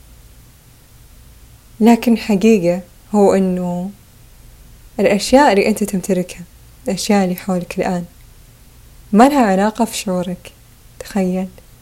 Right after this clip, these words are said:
يعني أنت تتوقع إذا كان عندك فلوس حتستمتع، إذا كان عندك فلوس حتحس في مشاعر جيدة،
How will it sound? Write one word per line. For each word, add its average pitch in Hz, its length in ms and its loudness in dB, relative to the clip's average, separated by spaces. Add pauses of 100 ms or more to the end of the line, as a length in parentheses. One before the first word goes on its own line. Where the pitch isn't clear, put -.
(1200)
يعني 196 140 2
أنت 220 140 2
تتوقع 240 420 2
إذا 185 120 2
كان 208 220 -4
عندك 202 240 0
فلوس 196 360 -2
حتستمتع، 190 680 -6
إذا 185 160 -6
كان 185 180 -6
عندك 185 260 -4
فلوس - 420 -6
حتحس 208 640 -4
في - 180 -8
مشاعر 180 460 -4 (100)
جيدة، 170 440 -2